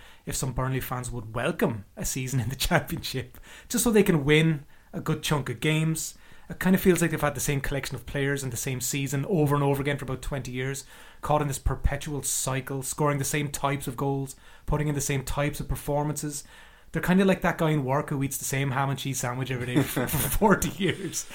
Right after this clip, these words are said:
and never seems to get bored of it, or his palate never seems to get bored. Um, I'd imagine they'll be tricky opponents for West Ham on Saturday too.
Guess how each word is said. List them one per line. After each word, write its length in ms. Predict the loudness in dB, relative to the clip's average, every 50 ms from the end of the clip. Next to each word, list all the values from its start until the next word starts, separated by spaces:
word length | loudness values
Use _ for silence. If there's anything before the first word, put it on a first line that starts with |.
| -14 -12 -6
and 120 | -2 4 8
never 160 | 8 8 8
seems 240 | 8 4 2 0 0
to 60 | 0
get 200 | 0 0 0 0
bored 280 | 0 2 4 4 4 2
of 100 | 0 -2
it, 260 | -4 -4 -6 -6 -6 -4
or 60 | -4
his 100 | -2 2
palate 300 | 2 2 4 2 2 2
never 140 | 0 -2 -2
seems 200 | -4 -6 -6 -6
to 40 | -6
get 140 | -6 -4 -4
bored. 260 | -2 -2 -2 -2 -4 -6 -14 -18 -20 -20 -20 -20 -10 -2
Um, 440 | 2 4 4 6 6 4 2 2 -2 -6 -12 -4 2
I'd 120 | 4 6 8
imagine 280 | 8 8 6 6 6
they'll 120 | 6 6 6
be 100 | 4 0
tricky 380 | 0 -2 0 2 2 2 2
opponents 400 | 2 2 0 2 2 0 -2 -2
for 80 | -4 -4
West 260 | -4 -4 -4 -4 -4
Ham 180 | -4 -4 -4 -4
on 100 | -4 -4
Saturday 360 | -4 -2 -2 -2 -2 -4 -4
too. 420 | -4 0 4 6 6 6 4 2